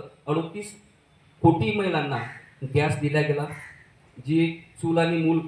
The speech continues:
या चौकटीत महिलांना बांधून ठेवलं, तर त्यातून बाहेर काम महिलांना जर कोणी काढलं असेल, तर माननीय मोदींच्या सरकारने काढलं, माननीय देवाबूंच्या सरकारने काढलं, आणि त्या सरकारचे घटक आपले नामदार गिरीश भाऊ आहेत,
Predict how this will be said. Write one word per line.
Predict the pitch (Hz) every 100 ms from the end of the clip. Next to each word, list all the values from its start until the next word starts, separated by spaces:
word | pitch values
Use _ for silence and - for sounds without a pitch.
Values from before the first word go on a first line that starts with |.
| - - 143
या | 151
चौकटीत | 151 151 156 170 160
महिलांना | 160 156 160
बांधून | 156 151 165 165
ठेवलं, | 147
तर | 151
त्यातून | 151 151 165 151
बाहेर | 107 156
काम | 160 156
महिलांना | 160 151 147 147
जर | 143
कोणी | 147 147
काढलं | 143 131 127
असेल, | 123 165 180 180 - -
तर | 143
माननीय | 139 139 139
मोदींच्या | 127 139 143 143 147
सरकारने | 143 - 135 135
काढलं, | 139 151
माननीय | 151 135 131
देवाबूंच्या | 127 127 127 123 127
सरकारने | 117 127 123 123
काढलं, | 123 135
आणि | 143
त्या | 135
सरकारचे | 123 113 120 120 117
घटक | 110 151 - - - -
आपले | 117 131
नामदार | 127 123 123 123
गिरीश | 123 123
भाऊ | 127
आहेत, | 113 127 135